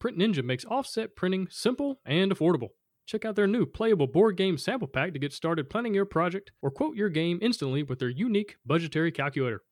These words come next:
And check out their interviews with board game creators for inspiration and advice. Visit printninja dot com slash design lab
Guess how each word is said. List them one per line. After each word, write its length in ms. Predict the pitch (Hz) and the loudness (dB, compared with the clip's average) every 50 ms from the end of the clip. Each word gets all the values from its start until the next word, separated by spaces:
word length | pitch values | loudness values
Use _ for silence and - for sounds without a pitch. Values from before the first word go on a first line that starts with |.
| _ _ _ _ _ - | _ _ _ _ _ 0
And 240 | 147 196 190 185 185 | 2 2 2 2 2
check 160 | 165 147 - | 0 0 0
out 120 | 156 151 | 0 0
their 140 | 156 143 - | 0 0 0
interviews 340 | 156 190 196 151 160 175 156 | 0 0 0 0 0 0 -2
with 140 | 135 110 - | -4 -2 0
board 220 | 151 170 175 156 | 0 0 0 0
game 160 | 156 160 160 | 0 -2 -2
creators 420 | - 143 143 196 202 156 170 180 - | -2 0 0 2 2 2 0 -2 -4
for 180 | - 147 156 | -6 -6 -4
inspiration 760 | 220 254 262 - - 254 214 147 156 175 - 175 170 175 175 _ - | -4 -4 -6 -6 -6 -4 -2 0 0 0 0 -2 -2 -2 -4 _ -6
and 120 | 113 127 | -2 -2
advice. 420 | 147 143 135 143 135 110 - - _ _ _ _ _ _ _ - | 0 0 0 -2 -2 -2 -6 -14 _ _ _ _ _ _ _ -4
Visit 300 | 135 143 139 151 - - | -2 -2 -2 -2 -4 -2
printninja 760 | - 226 247 262 - 151 151 185 220 202 139 131 135 175 185 _ - | 0 0 0 0 -2 0 2 2 4 4 2 2 0 -2 -4 _ -2
dot 220 | 151 170 180 - | -2 -2 -2 -2
com 380 | - 170 165 165 160 151 143 - _ | -4 -2 -2 -2 -2 -2 -4 -8 _
slash 560 | - - - - 175 175 170 165 147 - - - _ - | -16 -14 -8 -6 -4 -4 -2 -4 -4 -6 -8 -14 _ -2
design 400 | 135 139 131 123 160 226 302 285 | -2 0 0 0 0 -2 0 -2
lab 380 | 175 113 101 101 110 143 160 | -2 -4 -4 -6 -8 -10 -12